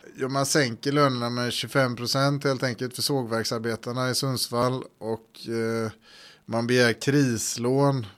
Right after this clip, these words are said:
från staten. Och när man får de här krislånen så firar man med bankett i Sundsvalls stad. Och arbetarna går runt på brädgårdarna helt enkelt och, och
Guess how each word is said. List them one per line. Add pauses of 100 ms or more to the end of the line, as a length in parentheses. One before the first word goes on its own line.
från
staten. (100)
Och
när
man
får
de
här
krislånen
så
firar
man
med
bankett
i
Sundsvalls
stad. (640)
Och (120)
arbetarna (260)
går
runt
på
brädgårdarna
helt
enkelt
och,
och